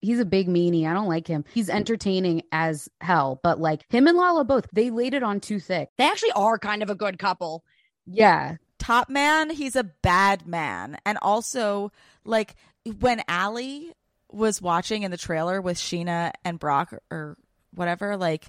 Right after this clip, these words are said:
Speaker 3: uh, they did that whole montage of, like,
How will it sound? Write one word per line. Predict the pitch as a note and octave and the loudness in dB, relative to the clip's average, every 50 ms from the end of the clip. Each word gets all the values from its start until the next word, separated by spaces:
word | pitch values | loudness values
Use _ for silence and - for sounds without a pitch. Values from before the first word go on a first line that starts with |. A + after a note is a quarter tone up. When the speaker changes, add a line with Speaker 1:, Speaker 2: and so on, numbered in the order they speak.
| _ _ _ _ _ _ _ _ _ | _ _ _ _ _ _ _ _ _
Speaker 3:
uh, | - - F3 E3+ E3+ D#3+ D#3+ D#3 D#3 D3+ - - _ _ _ _ _ | -2 0 0 2 2 0 0 0 -2 -2 -4 -8 _ _ _ _ _
they | - - F3+ F3 | -4 -2 -2 -2
did | E3+ - F3+ E3+ | -2 -4 -6 -2
that | - E3+ D#3+ - - | -2 -2 -2 -2 -6
whole | - - - - F#3+ F#3 F#3 F#3 F#3 F#3 F#3 F#3 F3+ F3+ F3+ F3 - | -10 -14 -8 -4 -2 0 0 0 0 -2 -2 -4 -4 -6 -8 -10 -12
montage | - E3+ E3+ E3 D#3+ E3 E3 E3 D#3+ F3 D#3 C#3 A#2 A2 C3+ D3+ D#3+ | -8 -6 -6 -4 -2 -4 -4 -6 -8 -6 -4 -4 -2 -4 -4 -6 -8
of, | D3 - | -10 -8
like, | C#3 C3 B2 B2 - | -6 -6 -6 -8 -10